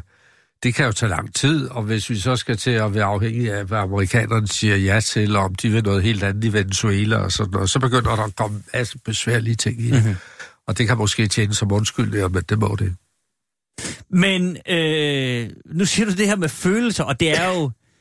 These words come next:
Speaker 2: Det er jo i virkeligheden det, der også sådan... Altså en ting er, at der er valgkamp, og det kan være ta-, taktisk og så videre, men det, det handler jo også om følelser, at vælgernes følelser, at man vil nødig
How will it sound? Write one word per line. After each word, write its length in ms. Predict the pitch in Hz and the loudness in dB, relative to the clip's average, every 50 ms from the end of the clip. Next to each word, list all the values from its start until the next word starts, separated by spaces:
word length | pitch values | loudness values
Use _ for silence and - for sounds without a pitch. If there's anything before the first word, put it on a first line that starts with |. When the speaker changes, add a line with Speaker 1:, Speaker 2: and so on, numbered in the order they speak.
| _ _ _ _ _ _ _ _ _ _ - - - | _ _ _ _ _ _ _ _ _ _ -20 -20 -6
Speaker 2:
Det 100 | - 190 | 0 0
er 80 | 202 | 2
jo 40 | 196 175 | 2 2
i 20 | |
virkeligheden 360 | 180 262 262 254 240 233 202 | 0 2 2 2 2 2 2
det, 140 | - 240 226 | 0 0 0
der 60 | 233 | 0
også 340 | 175 165 190 214 202 - 220 | -2 0 -2 0 0 0 0
sådan... 340 | - - 220 208 185 196 135 | 0 0 0 0 0 -2 0
Altså 160 | 147 165 202 | 0 2 2
en 120 | 226 240 | 2 2
ting 140 | 196 220 214 | 2 2 2
er, 60 | 208 | 2
at 80 | 170 - | 2 0
der 60 | 156 | 0
er 120 | 135 127 123 | -2 0 0
valgkamp, 380 | 156 202 220 - 190 170 - | 0 -2 0 0 -2 -2 0
og 60 | 147 | 0
det 80 | 156 143 | -2 0
kan 80 | 156 139 | 0 0
være 100 | 131 127 | 0 0
ta-, 300 | - - 156 - - 147 | 0 0 -2 -2 -2 0
taktisk 420 | - - 202 220 - - 151 131 - | 2 2 2 2 0 -4 -4 -2 -2
og 80 | 131 | -2
så 80 | 120 127 | 0 2
videre, 180 | 143 190 214 202 | 2 2 2 2
men 120 | 165 135 | 0 0
det, 160 | 160 160 165 - 175 - | 0 0 0 -2 -4 -2
det 140 | - 254 226 | 0 0 2
handler 240 | 196 220 220 220 208 | 2 2 2 0 0
jo 80 | 175 180 | 0 0
også 140 | 190 180 | -2 -4
om 60 | 175 147 | -2 -2
følelser, 300 | 165 175 175 160 165 143 | 0 0 0 0 -2 -2
at 160 | 147 135 143 | -2 0 2
vælgernes 560 | 180 196 226 240 240 226 185 135 120 - - | 2 2 4 4 2 2 0 -2 -4 -6 -8
følelser, 520 | - - - 208 233 247 247 208 - 120 - - - - - - - _ _ - | -4 -2 0 2 2 2 2 0 -2 -6 -8 -10 -14 -20 -20 -20 -20 _ _ -4
at 120 | 165 160 | -2 0
man 180 | 175 180 175 165 | 2 2 2 4
vil 200 | 170 160 151 160 | 2 2 4 4
nødig 460 | 170 190 208 233 254 254 233 185 - | 4 2 2 2 2 2 2 2 0